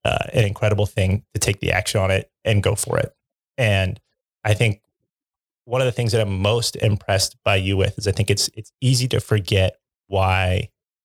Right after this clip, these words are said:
you did something, particularly as time goes on, right? Why, why am I doing this? Why am I, et cetera? But I think that you've really embodied who you are today in comparison to who you were while you were still drinking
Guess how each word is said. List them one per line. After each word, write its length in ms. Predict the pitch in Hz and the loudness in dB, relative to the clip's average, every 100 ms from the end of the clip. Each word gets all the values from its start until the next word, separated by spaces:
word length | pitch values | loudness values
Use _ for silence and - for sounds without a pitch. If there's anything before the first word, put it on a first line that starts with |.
| _ _ - | _ _ 0
you 100 | 104 | 2
did 160 | 98 | 2
something, 360 | - - - - - _ - | 0 -2 -4 -4 -8 _ 0
particularly 600 | 123 - 131 139 120 113 | 0 0 -2 0 2 2
as 120 | 95 - | 0 -2
time 240 | 98 95 | -2 0
goes 200 | - - | 0 0
on, 240 | - 113 - - | 0 -2 -4 -2
right? 260 | 104 113 | 0 0
Why, 480 | 104 101 104 104 104 - | -2 0 2 2 0 -6
why 340 | - 110 110 117 | -6 -2 0 2
am 140 | 113 | 2
I 160 | 104 98 | 0 0
doing 200 | 98 120 | -2 -4
this? 220 | - - | -4 -4
Why 180 | 98 98 | 0 2
am 120 | 101 | 2
I, 280 | 98 92 92 _ _ _ - | 0 0 -2 _ _ _ -8
et 80 | |
cetera? 180 | - 101 | -2 0
But 100 | 95 | 2
I 40 | 98 | 2
think 160 | 120 | 0
that 160 | - - | -2 -2
you've 400 | 101 120 120 - _ - 101 | 2 2 0 -4 _ -10 -8
really 580 | 104 117 113 98 95 101 _ _ _ | -2 0 2 2 0 -2 _ _ _
embodied 720 | 104 95 95 90 95 92 90 _ _ _ _ _ | 0 0 0 2 2 0 -6 _ _ _ _ _
who 80 | 131 | -4
you 280 | 120 113 107 | -2 0 2
are 120 | 104 | 0
today 560 | - 95 90 95 110 - _ | 0 2 2 2 -2 -8 _
in 100 | 123 104 | -2 0
comparison 440 | 104 98 101 104 | 2 2 2 0
to 60 | 95 | 0
who 200 | - 110 | 2 2
you 200 | 98 98 | 2 0
were 360 | 98 98 92 - _ _ | 2 0 0 -4 _ _
while 140 | 95 92 | 2 2
you 120 | 92 | 2
were 120 | - | -2
still 200 | - 104 | 0 2
drinking 480 | 95 92 92 107 | 2 0 2 0